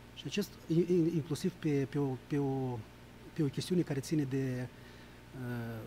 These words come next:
de interpretarea prevederilor convenției și atunci este, este și răspunsul. Eu nu cred, fiindcă în contextul în care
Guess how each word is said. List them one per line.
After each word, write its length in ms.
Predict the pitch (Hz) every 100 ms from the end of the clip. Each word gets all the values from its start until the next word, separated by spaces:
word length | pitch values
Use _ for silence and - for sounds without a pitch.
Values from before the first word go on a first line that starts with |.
| - 135 135
de 100 | 143
interpretarea 680 | 185 170 156 - 143 170 127 95
prevederilor 500 | - 135 131 127 120
convenției 460 | - 120 170 226 175
și 60 |
atunci 260 | 175 202 -
este, 200 | 190 180 - 196
este 160 | -
și 120 | 170
răspunsul. 440 | 170 160 175 135 143
Eu 60 |
nu 60 | 180
cred, 160 | 180 165
fiindcă 300 | 165 - 165 - - - -
în 80 |
contextul 420 | 139 160 247 - 202
în 80 |
care 360 | 185 190 180 165